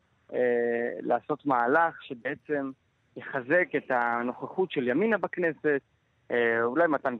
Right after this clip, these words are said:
כהנא קצת יותר דומיננטי, אולי הוא, אה, יותר, אה, אה, לא, יותר, אה, יהיה חזק בהצבעות, אין לו בעיה עם, אה, שום הצבעה כנראה, הוא מתכוון להיות מלא מלא מלא עם הקואליציה", דברים, אה, מהסוג הזה. אני מניח שכלפון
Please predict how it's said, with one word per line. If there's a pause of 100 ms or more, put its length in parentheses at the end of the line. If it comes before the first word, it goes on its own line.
כהנא
קצת
יותר
דומיננטי,
אולי
הוא, (400)
אה,
יותר, (140)
אה,
אה,
לא, (200)
יותר,
אה,
יהיה
חזק
בהצבעות,
אין
לו
בעיה
עם,
אה, (400)
שום
הצבעה
כנראה,
הוא
מתכוון
להיות
מלא
מלא
מלא
עם
הקואליציה", (480)
דברים,
אה,
מהסוג
הזה.
אני
מניח
שכלפון